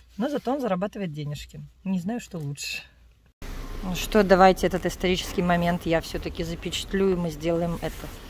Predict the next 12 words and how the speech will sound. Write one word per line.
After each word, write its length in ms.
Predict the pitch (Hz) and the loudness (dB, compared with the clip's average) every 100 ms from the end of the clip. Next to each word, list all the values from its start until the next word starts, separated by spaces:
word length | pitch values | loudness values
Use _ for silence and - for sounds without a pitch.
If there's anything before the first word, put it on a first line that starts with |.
| - - - | -16 -14 -12
с 180 | - 160 | -6 0
вами 400 | 156 151 147 143 143 | 0 0 -4 -8 -6
вместе. 760 | 156 156 147 - - - 208 - | -4 -4 -4 -8 -2 2 2 4
<laughs> 1400 | 294 - - - - 415 370 311 269 - - - - - | 4 4 2 -6 0 2 2 2 0 -2 -6 -10 -12 -4
Остатки 560 | 175 - - 165 - 185 | -4 2 6 6 6 4
моего 320 | 175 175 175 | 8 8 8
сугроба. 600 | - 190 190 180 165 165 - - - - - - - - - - - - - - | 6 6 8 8 6 2 0 -4 -6 -6 -6 -10 -16 -16 -16 -16 -16 -16 -16 -16
Всё. 240 | - - 143 - - - - | -10 -8 -8 -10 -16 -10 -2
А 100 | 170 | -2
этот 240 | 202 - | -2 -6
ещё 240 | 180 - | -8 -8
дотаивает. 640 | 175 175 - 185 170 151 | -6 -6 -2 -2 -2 -4